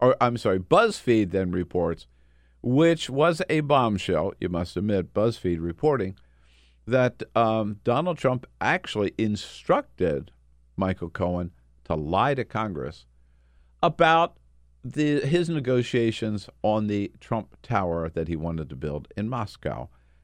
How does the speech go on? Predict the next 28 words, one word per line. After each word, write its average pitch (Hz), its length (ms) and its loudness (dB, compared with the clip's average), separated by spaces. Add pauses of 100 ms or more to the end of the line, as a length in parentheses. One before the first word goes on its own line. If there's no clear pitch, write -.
(140)
and 104 320 0
to 101 100 -2
tell 196 300 0
Congress 82 580 -4
that 95 180 -2
they 101 220 2
had 92 260 -4
stopped - 560 -2 (140)
any 160 220 -2
dealings 120 540 -2
with 87 120 -2
that 85 300 -2 (260)
in 107 260 0 (200)
January 123 720 0
twenty 87 320 -4
sixteen, 147 720 -6 (880)
when, 101 320 0
uh, 92 220 0
the 92 240 -2 (240)
presidential 101 520 -2
campaign 87 420 -4
was 78 200 -6
really 95 320 0
getting 78 380 -4
up 73 180 -6
and 71 140 -8
running, 127 360 -2 (460)
uh, 87 580 0